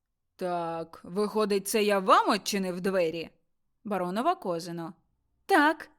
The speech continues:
Дядько Тарас із прихованою погрозою в голосі. "Хм, підождіть". Баронова Козино. "Вибачте, тобто, мерсі.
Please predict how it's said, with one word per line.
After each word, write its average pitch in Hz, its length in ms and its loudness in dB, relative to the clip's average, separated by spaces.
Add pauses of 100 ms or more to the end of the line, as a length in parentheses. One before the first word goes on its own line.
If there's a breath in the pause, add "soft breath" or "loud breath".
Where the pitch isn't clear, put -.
(340)
Дядько 214 380 0
Тарас 175 360 -2
із 214 120 -4
прихованою 311 640 0
погрозою 202 600 -2
в 190 60 -6
голосі. 170 580 -6 (680)
"Хм, 190 540 -4 (360)
підождіть". 226 920 2 (640)
Баронова 190 480 -2
Козино. 165 540 -8 (640)
"Вибачте, 277 540 2
тобто, 302 320 -4 (440)
мерсі. 427 580 -6